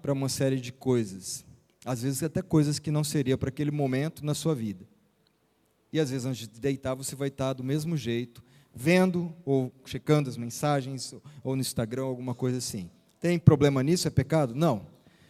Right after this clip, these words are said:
O problema é quando isso é primeiro. <laughs> O problema é quando a oração não é o primeiro.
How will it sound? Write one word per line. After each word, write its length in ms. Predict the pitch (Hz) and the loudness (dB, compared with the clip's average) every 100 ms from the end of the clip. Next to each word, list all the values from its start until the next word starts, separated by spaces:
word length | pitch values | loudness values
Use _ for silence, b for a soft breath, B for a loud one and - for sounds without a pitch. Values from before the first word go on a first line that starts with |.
| b | b
O 80 | - | -2
problema 640 | - 165 156 175 196 196 | 2 4 4 4 4 0
é 100 | 175 | -4
quando 460 | 160 160 170 175 175 | 0 2 4 2 0
isso 220 | 160 - | 0 0
é 20 | 170 | -2
primeiro. 460 | 175 175 131 104 | 0 2 2 0
<laughs> 380 | - - - 117 - _ _ _ _ b b b b | -4 -4 -4 -8 -14 _ _ _ _ b b b b
O 60 | 110 | -6
problema 380 | 131 131 156 170 | -2 2 4 6
é 20 | |
quando 220 | 185 190 | 6 6
a 20 | |
oração 480 | 185 156 117 165 190 | 6 4 2 0 2
não 180 | 196 170 | 2 2
é 80 | 170 | 2
o 60 | |
primeiro. 500 | 170 165 143 120 95 | 2 2 4 2 0